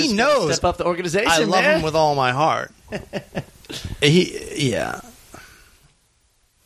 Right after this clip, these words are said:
Speaker 1: That's it. And this is just week one of your seven-week jaunt,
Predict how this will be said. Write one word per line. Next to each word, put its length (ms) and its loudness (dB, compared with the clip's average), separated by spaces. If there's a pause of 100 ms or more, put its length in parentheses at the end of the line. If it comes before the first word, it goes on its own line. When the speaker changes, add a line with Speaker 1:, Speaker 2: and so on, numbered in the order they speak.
(140)
Speaker 1:
That's 220 -6
it. 260 -10 (440)
And 120 0
this 220 2
is 140 -4
just 440 0
week 220 2
one 360 0 (180)
of 160 0
your 100 2
seven-week 680 2
jaunt, 420 0